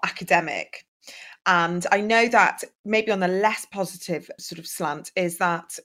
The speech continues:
if we haven't been diagnosed and we're pushing ourselves sort of academically and we want to do a master's, P H D, or we are going through university. And I know that I felt like I was always swimming upstream. I couldn't get my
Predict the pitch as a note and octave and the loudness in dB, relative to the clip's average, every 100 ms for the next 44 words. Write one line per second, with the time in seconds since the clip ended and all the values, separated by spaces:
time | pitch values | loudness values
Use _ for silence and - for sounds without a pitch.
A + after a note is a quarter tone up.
0 | _ F#3 - G3+ F#3 A3+ A3 G#3+ G3 G3 | _ -8 -4 -6 0 -2 -2 -6 -2 2
1 | F#3 F3 F3+ E3+ E3 - - F3 F3 E3+ | 2 2 0 0 -2 -10 -6 -2 2 2
2 | E3+ - F#3+ F#3+ E3+ - E3+ E3 E3 - | 0 -4 -6 -4 -6 0 0 0 -6 -12
3 | E3+ - - - D#3+ - - D#3+ E3 E3+ | -4 -4 -2 0 0 0 -6 -2 0 0
4 | F3 E3+ E3 E3 D#3+ - - F#3+ F#3 - | -2 -4 -2 0 -2 -2 2 2 2 -2
5 | E3 E3 - F3+ D#3+ - E3+ E3 E3 E3 | -2 -4 0 2 2 -2 0 2 2 2
6 | - F3 E3+ E3+ F#3 F3+ G3 F#3 F3 G3 | 6 6 6 4 2 2 -2 -2 6 8
7 | F#3 - - E3+ F3+ - - - - - | 8 2 -6 -6 -6 -12 -18 -16 -18 -20
8 | - G3+ G3+ A#3 B3 B3 G#3 A3+ A#3+ - | -4 -2 4 6 6 4 4 0 0 4
9 | G3+ F3 - E3 E3 D#3+ D#3+ - F3 E3 | 4 4 2 0 0 -4 -4 -2 -2 0
10 | E3 - D#3 D#3 - - - - D3+ C#3+ | -4 -4 -4 -4 -6 -8 -10 -10 -10 -8
11 | C#3+ - F3 - F#3 D3+ - E3+ | -12 -8 -6 -2 0 2 2 0